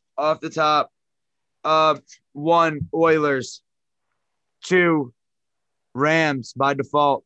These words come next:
Three, Seahawks. Four, Bengals. Five, Ravens.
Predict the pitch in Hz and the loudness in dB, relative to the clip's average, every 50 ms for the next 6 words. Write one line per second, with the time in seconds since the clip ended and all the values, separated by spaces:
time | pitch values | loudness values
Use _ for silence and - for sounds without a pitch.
0 | _ _ - 143 156 165 160 156 151 123 - 151 156 156 147 143 135 127 120 - | _ _ -8 -4 -2 0 0 0 -2 -4 -4 -2 0 2 2 2 0 0 -2 -6
1 | - - - - _ _ _ _ _ _ _ _ _ _ - - _ _ _ _ | -10 -18 -18 -20 _ _ _ _ _ _ _ _ _ _ -20 -20 _ _ _ _
2 | - - - 165 170 170 170 165 147 135 151 156 156 156 147 139 127 117 107 - | -16 -8 -2 0 2 2 2 2 2 0 0 0 0 0 0 0 0 -2 -4 -8
3 | - - _ _ _ _ _ _ _ _ _ _ _ _ _ _ _ _ _ _ | -12 -20 _ _ _ _ _ _ _ _ _ _ _ _ _ _ _ _ _ _
4 | _ _ _ _ _ _ _ _ _ _ _ _ _ _ _ _ _ _ _ _ | _ _ _ _ _ _ _ _ _ _ _ _ _ _ _ _ _ _ _ _
5 | _ _ _ _ _ - _ _ _ _ _ _ _ _ _ _ _ _ _ _ | _ _ _ _ _ -20 _ _ _ _ _ _ _ _ _ _ _ _ _ _
6 | _ _ _ _ _ _ _ _ _ - - 160 160 165 165 165 170 165 139 131 | _ _ _ _ _ _ _ _ _ -4 0 2 4 4 4 4 2 0 0 0
7 | 147 156 160 160 143 147 143 135 117 - - | 0 0 0 0 0 -2 -4 -4 -8 -12 -18